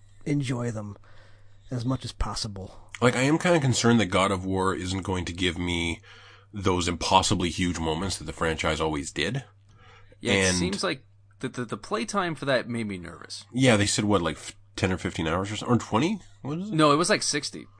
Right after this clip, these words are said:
Speaker 1: What?
Speaker 3: Like, R P G length. It was
Speaker 1: Really?
Speaker 3: concerning.
Speaker 2: I think it's because it's fairly, like, uh, the environments are fairly open.
Speaker 3: Mm.
Speaker 2: Um,
Speaker 1: Okay.
Speaker 2: <clears throat> so if you wanna find anything, maybe. But the only thing I've seen of God of War that actually left me with the impression of the, the grandeur of its history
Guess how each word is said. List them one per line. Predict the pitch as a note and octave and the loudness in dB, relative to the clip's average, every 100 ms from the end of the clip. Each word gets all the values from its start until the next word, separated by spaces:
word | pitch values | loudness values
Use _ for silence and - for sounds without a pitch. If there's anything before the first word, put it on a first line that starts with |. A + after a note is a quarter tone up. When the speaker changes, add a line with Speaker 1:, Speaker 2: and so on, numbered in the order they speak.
| _ _ - - - _ - | _ _ -20 -20 -20 _ -10
Speaker 1:
What? | C3 B3+ C#3 | 0 2 6
Speaker 3:
Like, | |
R | D3 | 4
P | C#3+ | 6
G | B2 A#2 | 6 4
length. | A2 A2+ F#2 | -2 -4 -4
It | A2+ | -4
was | C#3 A2+ - - - - - | -4 -4 -6 -8 -10 -14 -14
Speaker 1:
Really? | G2 B2 A3 D#3+ | -6 6 8 8
Speaker 3:
concerning. | G#2+ - A2+ G#2 B2 | 4 -2 -4 -2 0
Speaker 2:
I | |
think | C3+ F3 | 4 6
it's | F#3 | 6
because | D#3 C#3+ | 4 4
it's | A2+ | 4
fairly, | - G#2 G2 F#2+ | 4 4 4 2
like, | F#2 F2 - | 2 2 2
uh, | F#2 D#2 F#2 | -2 -4 -4
the | F#2+ | -2
environments | F2 E2 E2 D#2+ - | 0 2 2 0 -2
are | |
fairly | - E2 C#2 | -2 -2 -2
open. | C2 - - - - - - - A2+ | -4 -10 -14 -18 -20 -20 -20 -14 -8
Speaker 3:
Mm. | A#2+ | -2
Speaker 2:
Um, | - F2 E2+ | 2 2 2
Speaker 1:
Okay. | D#2+ A#2 A2+ - | -2 -6 -8 -6
Speaker 2:
<clears throat> | - | -2
so | - | 2
if | A2+ | 4
you | G#2 | 4
wanna | F#2 | 0
find | - G#2+ F#2 E2+ | 4 6 8 6
anything, | C#2+ B1 C2+ | 0 -2 -6
maybe. | C2 G1+ - - - - G#2 | -6 -6 -10 -18 -20 -16 0
But | A2+ G#2 - A2+ | 4 4 2 2
the | A2 | 4
only | A#2 C#3+ | 6 6
thing | D#3 D#3 | 6 6
I've | A#2+ G2+ | 6 6
seen | - G#2+ G#2 | 4 4 4
of | F#2+ | 4
God | F#2+ F#2 | 4 4
of | E2+ | 2
War | E2+ F2 | 0 2
that | E2+ - | 0 0
actually | F2 F2 - F2 | 0 0 -2 0
left | F2 F2 - | 2 0 0
me | G2 F#2 | -2 -2
with | F2 | -2
the | F2 | -4
impression | E2 - - F2+ - F#2 F2+ | -4 -2 0 0 0 0 -2
of | - E2+ D#2+ D#2 | -2 -2 -2 -2
the, | D#2+ C#2+ C#2 | -4 -2 -4
the | B1+ | -6
grandeur | D#2 E2+ E2 F#2 G2 G#2 G#2 F#2+ | -2 4 4 4 2 2 4 2
of | D#2+ | 0
its | D2 | -4
history | - G2+ - C#3+ D#3+ E3+ | -2 -2 0 4 4 2